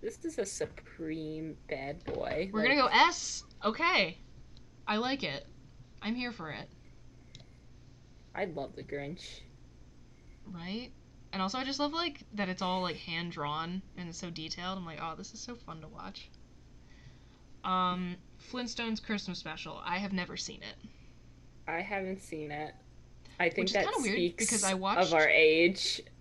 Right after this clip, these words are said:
Speaker 1: Oh.
Speaker 2: Well, here's the thing. I watched a lot
Speaker 1: Watched
Speaker 2: of
Speaker 1: Fl-
Speaker 2: Boomerang as a kid.
Speaker 1: Me too. Me too.
Speaker 2: So, like, I've seen it, like, an actu-, like, I've seen a fair amount of old cartoons, like Flintstones,
Speaker 1: Mm-hmm.
Speaker 2: Jetsons, that kind of thing. But, like, that one I have not s-, like, I haven't seen that
Speaker 1: Yeah.
Speaker 2: specific episode.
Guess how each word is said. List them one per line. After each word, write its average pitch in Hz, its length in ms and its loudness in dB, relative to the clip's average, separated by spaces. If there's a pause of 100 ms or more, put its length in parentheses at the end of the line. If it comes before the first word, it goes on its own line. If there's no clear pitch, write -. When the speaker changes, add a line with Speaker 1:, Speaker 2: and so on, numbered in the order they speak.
(140)
Speaker 1:
Oh. 147 260 8
Speaker 2:
Well, 254 80 2
here's 381 180 2
the 370 80 2
thing. 311 160 4
I 254 160 8
watched 349 220 6
a - 40 4
lot - 120 10
Speaker 1:
Watched 233 100 10
Speaker 2:
of 196 80 2
Speaker 1:
Fl- 185 80 0
Speaker 2:
Boomerang 233 560 2
as 302 100 0
a 311 60 -4
kid. 339 320 -2 (600)
Speaker 1:
Me 254 220 8
too. 202 380 8
Me 190 240 4
too. 160 280 2
Speaker 2:
So, 208 180 4
like, 233 200 4
I've 240 200 4
seen 294 380 0
it, 247 120 2
like, 208 180 2
an 196 140 0
actu-, 202 340 0
like, 208 180 -2
I've 214 160 2
seen 427 180 0
a - 60 2
fair 196 320 6
amount 180 300 2
of 170 80 -6
old 170 180 -2
cartoons, 170 680 -4
like - 440 -2 (320)
Flintstones, 190 600 0
Speaker 1:
Mm-hmm. 214 40 0 (200)
Speaker 2:
Jetsons, 170 360 -4
that 160 140 -4
kind 175 180 -4
of 185 60 -6
thing. 190 280 0
But, 170 180 -2
like, 165 180 -2 (300)
that 175 240 4
one 170 100 -4
I 151 100 -4
have 156 200 -6
not 170 140 -8
s-, - 120 -18
like, 170 140 -4
I 170 60 -4
haven't 175 200 -6
seen 170 120 -6
that 185 80 2
Speaker 1:
Yeah. 165 420 6
Speaker 2:
specific - 0 -
episode. 185 380 -8